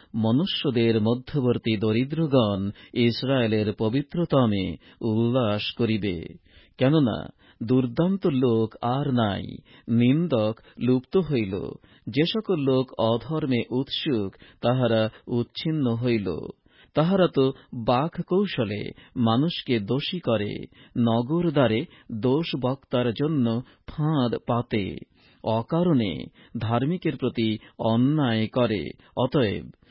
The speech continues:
অব্রাহামের মুক্তিদাতা সদাপ্রভু যাকব কুলের বিষয়ে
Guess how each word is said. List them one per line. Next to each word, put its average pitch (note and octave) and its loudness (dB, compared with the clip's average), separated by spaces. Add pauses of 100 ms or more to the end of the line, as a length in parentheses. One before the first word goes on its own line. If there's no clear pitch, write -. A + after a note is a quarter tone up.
(200)
অব্রাহামের B2+ 0 (280)
মুক্তিদাতা C3 0
সদাপ্রভু B2 -2 (300)
যাকব C3 -2
কুলের B2+ 2
বিষয়ে A2 -2